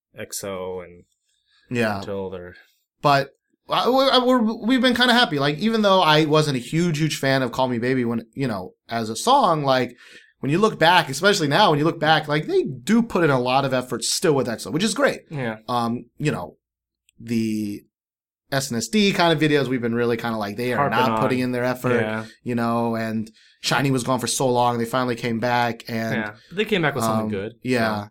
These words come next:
Speaker 1: so.
Speaker 2: Um, and so, you know, uh, I guess we'll wait for the next one. I don't know when the next one will be. I don't know how many members are gonna be, <laughs> you know, by the time
Speaker 1: Yeah.
Speaker 2: the next one comes out.
Speaker 1: Yeah.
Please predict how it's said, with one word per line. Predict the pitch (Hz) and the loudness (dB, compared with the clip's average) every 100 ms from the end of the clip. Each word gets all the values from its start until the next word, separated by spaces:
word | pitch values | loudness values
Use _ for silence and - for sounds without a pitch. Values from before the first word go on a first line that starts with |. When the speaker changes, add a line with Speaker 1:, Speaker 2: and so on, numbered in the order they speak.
| _ _ _ _ _ | _ _ _ _ _
Speaker 1:
so. | 107 | -8
Speaker 2:
Um, | 104 107 107 107 104 - _ - | -6 -6 -6 -8 -10 -16 _ -4
and | 180 | 0
so, | 208 233 | 4 4
you | 254 | 4
know, | 226 202 - - | 2 0 -10 -4
uh, | 165 180 185 185 _ _ _ _ _ _ _ _ | 0 2 0 -4 _ _ _ _ _ _ _ _
I | 131 | 0
guess | 165 175 | 0 0
we'll | 175 156 | -2 2
wait | 165 165 - | 2 0 -4
for | 156 | -4
the | 151 | -2
next | 147 165 - | -2 -4 -4
one. | 123 | 0
I | 139 | 0
don't | 165 | 2
know | 160 | 2
when | 151 | 2
the | 139 | 0
next | 143 143 | -2 -2
one | 131 | -4
will | 123 | -2
be. | 156 170 | 2 4
I | 143 | 4
don't | 135 | 2
know | 131 | 0
how | 120 | -2
many | 107 | -2
members | 123 170 170 | 0 0 0
are | 160 | 2
gonna | 165 160 | 2 2
be, | 151 247 | 2 2
<laughs> | |
you | 208 | 4
know, | 220 180 - - - | 4 2 -2 -8 2
by | 175 | 4
the | 170 | 4
time | 185 180 | 6 6
Speaker 1:
Yeah. | 170 | 6
Speaker 2:
the | 151 | 4
next | 226 226 | 4 2
one | 185 | 2
comes | 190 175 | 2 2
out. | 180 175 170 160 | 6 6 4 0
Speaker 1:
Yeah. | 139 120 113 | -6 -4 -4